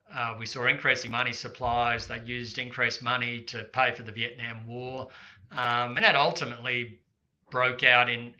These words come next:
lower productivity in the nineteen seventies, slower economic growth, in other words, and higher inflation.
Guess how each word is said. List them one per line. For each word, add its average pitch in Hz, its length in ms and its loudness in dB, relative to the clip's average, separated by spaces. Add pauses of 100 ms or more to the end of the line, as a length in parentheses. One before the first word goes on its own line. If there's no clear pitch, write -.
(100)
lower 143 320 4
productivity 123 920 0
in 120 140 -8
the 117 80 -8
nineteen 117 340 -4
seventies, 131 680 -4 (600)
slower 123 360 2
economic 113 320 -2
growth, 123 260 2
in 117 80 -8
other 110 200 -6
words, 123 340 -6 (220)
and 143 120 2
higher 131 380 10
inflation. 139 520 0